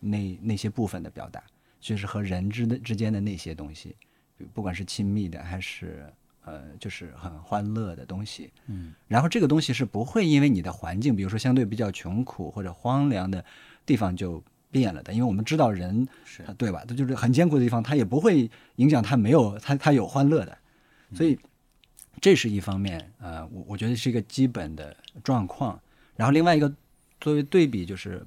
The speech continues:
Speaker 1: 比如说我们现在后来又听到很多很多民歌，呃，民谣，或者说一些就是所谓有西北的这种音乐底色的，文化底色的音乐。
Speaker 2: 是的。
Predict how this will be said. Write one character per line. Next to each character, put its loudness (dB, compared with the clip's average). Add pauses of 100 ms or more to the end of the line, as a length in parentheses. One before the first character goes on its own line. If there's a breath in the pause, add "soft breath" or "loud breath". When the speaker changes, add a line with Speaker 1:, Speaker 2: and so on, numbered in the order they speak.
Speaker 1:
比 -8
如 -4
说 -2
我 0
们 0
现 0
在 2
后 -2
来 0
又 -2
听 -2
到 -2
很 -6
多 -4
很 -8
多 -10 (180)
民 -8
歌， -10 (420 soft breath)
呃， -10
民 -6
谣， -6
或 -10
者 -8
说 -10
一 -12
些 -10 (100)
就 -14
是 -16
所 -14
谓 -8
有 -8
西 -10
北 -10
的 -12
这 -14
种 -10
音 -6
乐 -8
底 -14
色 -10
的， -14
文 -4
化 -2
底 -8
色 -4
的 -4
音 -2
乐。 -4 (120)
Speaker 2:
是 -18
的。 -20